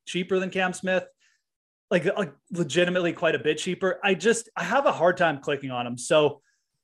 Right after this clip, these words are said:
probably just gonna lay off Cam Smith, and I might even lay off Spieth this week too. Um, fourth week in a row playing for Spieth,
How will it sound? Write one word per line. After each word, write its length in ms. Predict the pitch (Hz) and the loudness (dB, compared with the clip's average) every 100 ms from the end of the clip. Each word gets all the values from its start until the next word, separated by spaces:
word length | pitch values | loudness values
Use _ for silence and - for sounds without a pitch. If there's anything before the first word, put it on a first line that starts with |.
| - | 0
probably 720 | 214 302 294 262 240 185 - 220 | 2 4 4 2 2 -2 -6 -6
just 240 | 208 202 | -4 0
gonna 180 | 214 185 | 0 2
lay 200 | 160 160 | 2 4
off 240 | 156 160 - | 4 2 -2
Cam 180 | 170 | -4
Smith, 180 | 175 180 190 | -4 -4 2
and 80 | 202 | 2
I 120 | 311 | 4
might 220 | 339 330 | 0 -2
even 200 | 247 220 | -4 -4
lay 180 | 196 185 | -2 0
off 200 | 156 - | 0 -4
Spieth 360 | - 151 139 | -12 -14 -12
this 180 | 139 123 | -12 -8
week 200 | 139 123 | -8 -8
too. 340 | 139 131 120 - _ _ - - - - | -4 -2 -4 -10 _ _ -20 -20 -20 -2
Um, 380 | 170 165 160 160 _ | 4 4 2 -2 _
fourth 240 | 214 254 233 | 2 2 2
week 220 | 233 220 | -2 0
in 60 | |
a 40 | 185 | 0
row 220 | 156 156 | 0 0
playing 340 | 156 147 147 | 0 -2 -2
for 100 | 151 | -6
Spieth, 420 | 147 - 147 143 | -10 -6 -4 -4